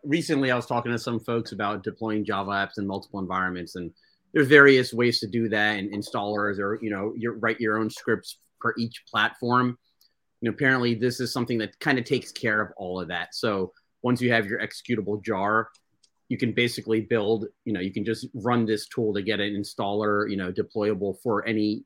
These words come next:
platform, Mac, Linux, or Windows. So it seems to simplify all of that.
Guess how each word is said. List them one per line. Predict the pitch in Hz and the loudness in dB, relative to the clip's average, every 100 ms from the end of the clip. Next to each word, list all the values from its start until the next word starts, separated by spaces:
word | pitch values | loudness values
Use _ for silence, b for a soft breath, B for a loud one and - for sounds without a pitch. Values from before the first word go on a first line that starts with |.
| _ | _
platform, | - 101 95 90 | -2 -2 -2 -4
Mac, | 98 92 - | 0 -2 -2
Linux, | 101 98 - - | -4 -4 -6 -10
or | 104 98 | -4 -2
Windows. | 92 92 82 78 - - _ | -2 -4 -6 -10 -14 -20 _
So | - 107 | -2 0
it | 104 98 | 0 -2
seems | 117 104 | -2 -2
to | 104 | -4
simplify | - 98 101 - 98 98 | -6 -6 -6 -4 -2 -2
all | 95 92 | -4 -4
of | 98 | -4
that. | 90 90 | -2 -4